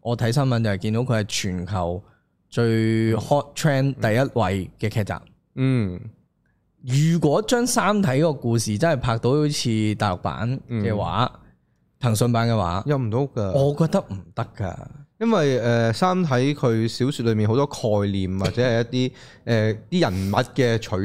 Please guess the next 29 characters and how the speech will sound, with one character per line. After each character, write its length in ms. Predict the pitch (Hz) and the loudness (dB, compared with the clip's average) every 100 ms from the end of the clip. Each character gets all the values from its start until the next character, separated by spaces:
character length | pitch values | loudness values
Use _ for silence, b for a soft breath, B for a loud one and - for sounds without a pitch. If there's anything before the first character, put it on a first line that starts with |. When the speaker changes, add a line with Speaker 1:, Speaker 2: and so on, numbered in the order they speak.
| 127 | 0
Speaker 2:
態 420 | 131 107 104 101 | 0 2 2 2
啊、 180 | 101 120 | 2 2
Speaker 1:
係。 260 | 113 90 - | 0 -2 -6
Speaker 2:
諗 340 | 113 104 131 | -2 0 0
法 180 | 147 113 | 0 0
啊， 140 | 110 | 0
其 160 | 107 98 | 0 0
實 120 | 110 B B B B | 0 B B B B
係 180 | 147 139 | -2 -2
同 580 | - 107 98 98 98 - b b _ | 0 0 0 -2 -2 -6 b b _
你 140 | 156 | 0
要 100 | 165 | 2
生 640 | 160 202 190 190 190 190 170 | 2 0 2 2 2 2 0
喺 440 | - - 123 143 | -6 -2 0 2
呢 120 | 156 165 | 0 0
個 540 | 151 139 131 131 131 131 _ - _ _ - | 0 2 2 2 0 -6 _ -20 _ _ -6
四 240 | - 143 | -2 0
九 220 | - 127 | 2 2
年 200 | 160 101 | 2 0
之 180 | 98 143 | 0 0
後 160 | 156 117 | 2 2
嘅 140 | 117 | 0
中 260 | 113 147 147 | 0 0 0
國 400 | 123 104 - - | 0 0 -6 -20
先 220 | _ 160 | _ -6
至 140 | 160 123 | -2 -2
能 200 | 101 98 | -2 0
夠 180 | 110 110 | 0 0
有 420 | 104 107 110 113 | 0 0 -2 -6